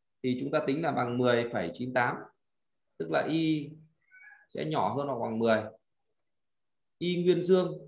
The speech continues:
nhớ là y nguyên dương. Nên là y sẽ gồm các cái giá trị là một, hai mà vân vân đến mười thôi. Tức là trong trường hợp này chúng ta sẽ có là mười giá trị của, mười giá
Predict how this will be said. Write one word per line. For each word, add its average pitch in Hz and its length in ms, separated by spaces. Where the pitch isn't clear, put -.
nhớ 135 160
là - 100
y 165 240
nguyên 160 200
dương. 160 340
Nên 151 180
là 143 180
y 156 240
sẽ 156 160
gồm 131 320
các 151 120
cái 170 80
giá 147 160
trị - 240
là 117 220
một, 120 440
hai 139 300
mà 117 260
vân 127 160
vân 131 180
đến 131 200
mười 123 280
thôi. 135 100
Tức 170 140
là 143 180
trong 147 200
trường 127 140
hợp 120 220
này 113 240
chúng 131 120
ta 117 120
sẽ - 240
có 127 380
là 113 80
mười 113 380
giá 123 160
trị - 240
của, 90 260
mười 117 240
giá 123 100